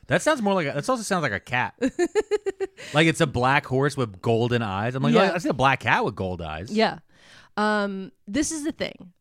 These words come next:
Speaker 2: Pukas are mischievous, and they're always trying to get, uh, humans to, like, go with them on, like,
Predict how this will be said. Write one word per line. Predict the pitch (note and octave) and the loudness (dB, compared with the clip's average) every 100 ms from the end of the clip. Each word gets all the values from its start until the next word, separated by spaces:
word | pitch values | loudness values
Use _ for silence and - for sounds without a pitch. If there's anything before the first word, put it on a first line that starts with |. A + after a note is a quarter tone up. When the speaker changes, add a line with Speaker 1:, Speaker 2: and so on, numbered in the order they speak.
| _ _ _ | _ _ _
Speaker 2:
Pukas | - D#4+ E4 F#4+ F#4 - - | -4 -2 -2 -2 -4 -6 -12
are | - G3+ G3 F#3+ | -4 -2 0 -2
mischievous, | G3 A3 - E3 D#3 G3+ - - _ _ _ _ | -2 -6 -6 -8 -8 -10 -12 -20 _ _ _ _
and | A3 G#3+ A3+ | -2 0 0
they're | A3+ | 0
always | G#3 A3+ D#4+ - | 0 -2 -2 -6
trying | - A#3 A3 A3 | -4 -2 -2 -4
to | G#3+ G#3+ | -6 -10
get, | F3 G#3 G3 G3 - - | -6 -4 -2 -4 -10 -6
uh, | G3 F#3+ F3 | -2 -2 -4
humans | F3 - B3 A3+ E3 E3 E3+ - _ _ _ _ | -8 -6 -4 -2 -4 -6 -12 -16 _ _ _ _
to, | - A#3 G#3 | -4 0 2
like, | F#3+ F3+ F3 F3 E3+ E3 | 0 -2 -4 -10 -16 0
go | G3+ G#3 | 4 6
with | G3 G3+ - | 4 0 -2
them | F#3 F#3 | -4 -4
on, | E3+ E3 | -6 -6
like, | E3 D#3+ | -8 -10